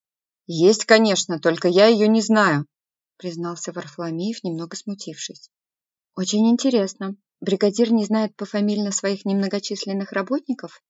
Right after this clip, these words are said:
усмехнулась я. «Как вы это прокомментируете?» «Да никак.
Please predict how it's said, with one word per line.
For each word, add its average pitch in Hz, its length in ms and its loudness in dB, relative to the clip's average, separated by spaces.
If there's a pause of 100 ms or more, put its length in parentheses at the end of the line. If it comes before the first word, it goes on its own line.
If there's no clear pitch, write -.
(160)
усмехнулась 175 680 -12
я. 170 160 -10 (420)
«Как - 240 -6
вы 233 80 2
это 196 160 -4
прокомментируете?» 180 1040 -6 (640)
«Да 170 160 0
никак. 208 500 2